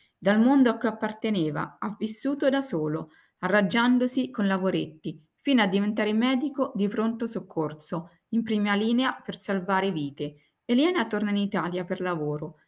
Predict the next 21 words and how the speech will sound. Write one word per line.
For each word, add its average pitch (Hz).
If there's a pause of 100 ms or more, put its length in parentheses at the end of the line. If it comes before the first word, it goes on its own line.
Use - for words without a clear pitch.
ha 190
bisogno 254
di 190
una 208
fonte, 165 (200)
di 170
una 214
buona 220
fonte, 160 (100)
per 214
un'inchiesta 240
che 190
coinvolge 214
più 226
paesi. 165 (280)
Alberto, 202 (100)
giornalista 190
e 170
suo 175
amico 196
d'infanzia, 180